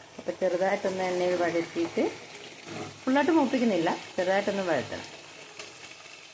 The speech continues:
വഴറ്റിയിട്ടെടുക്കുകയാണെങ്കിൽ അത് നല്ല ഉറപ്പോടുകൂടി മാംസം ഇരിക്കും. അപ്പൊ ഇവരെ വാട്ടി മാറ്റുന്ന എണ്ണയിലോട്ട് തന്നെ സവാളയും മൂപ്പിച്ചെടുക്കാമല്ലോ, വഴറ്റിയെടുക്കാം.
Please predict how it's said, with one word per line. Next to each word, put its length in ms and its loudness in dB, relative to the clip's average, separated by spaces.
വഴറ്റിയിട്ടെടുക്കുകയാണെങ്കിൽ 1000 -2
അത് 140 0
നല്ല 180 -2
ഉറപ്പോടുകൂടി 540 2
മാംസം 340 -4
ഇരിക്കും. 240 -6
അപ്പൊ 180 -8
ഇവരെ 200 2
വാട്ടി 340 2
മാറ്റുന്ന 380 0
എണ്ണയിലോട്ട് 400 2
തന്നെ 240 4
സവാളയും 500 4
മൂപ്പിച്ചെടുക്കാമല്ലോ, 720 -2
വഴറ്റിയെടുക്കാം. 560 -2